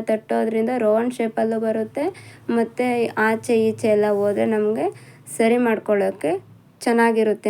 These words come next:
ಅಂತೇಳ್ಬಿಟ್ಟು ರೌಂಡ್ ಶೇಪಲ್ಲೇ ಕಟ್ ಮಾಡಿಕೊಂಡು ತಟ್ಕೊಳ್ತಾ ಇದ್ದೀನಿ. ನೋಡಿ, ಈ ರೀತಿ ಎಲ್ಲಾದರೂ ಒಂಚೂರು ಏನು ಕಿತ್ತೋಗದೆ ಇರೋ ಥರ ತಟ್ಕೊಂಡಿದ್ದೀನಿ. ಮತ್ತು ಅದು ಒಂದು ಗ್ಯಾಸ್ on ಮಾಡಿಕೊಂಡು ಅದಕ್ಕೆ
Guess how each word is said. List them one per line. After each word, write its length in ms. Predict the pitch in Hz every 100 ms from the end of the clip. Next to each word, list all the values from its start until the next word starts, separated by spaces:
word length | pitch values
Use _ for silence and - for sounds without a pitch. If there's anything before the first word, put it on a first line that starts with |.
| 202
ಅಂತೇಳ್ಬಿಟ್ಟು 460 | 202 208 196 226 254
ರೌಂಡ್ 320 | 214 214 220 226
ಶೇಪಲ್ಲೇ 440 | 208 202 202 220 339 370 _ _ _
ಕಟ್ 220 | - 214 -
ಮಾಡಿಕೊಂಡು 520 | 226 220 214 208 247 392 - _ _ -
ತಟ್ಕೊಳ್ತಾ 540 | 214 214 220 208 196 202
ಇದ್ದೀನಿ. 260 | 208 214 202 _ -
ನೋಡಿ, 280 | 226 233 320 359 _ _ -
ಈ 100 | 226 226
ರೀತಿ 260 | 233 233
ಎಲ್ಲಾದರೂ 440 | 220 214 220 214 220
ಒಂಚೂರು 480 | 214 202 - 226 233 226 214
ಏನು 120 | 220 214
ಕಿತ್ತೋಗದೆ 500 | 208 - 220 214 214
ಇರೋ 160 | 208 208 -
ಥರ 160 | 208 240 359 - - - _ _ _ _ _ _ _ -
ತಟ್ಕೊಂಡಿದ್ದೀನಿ. 720 | 226 - 220 214 196 196 220 294 240
ಮತ್ತು 280 | 226 - 254 247
ಅದು 120 | 262 254
ಒಂದು 140 | 233 214 214 214 208
ಗ್ಯಾಸ್ 220 | 226 247
on 100 | 226 214
ಮಾಡಿಕೊಂಡು 440 | 202 196 202 202 220
ಅದಕ್ಕೆ 400 | 208 208 196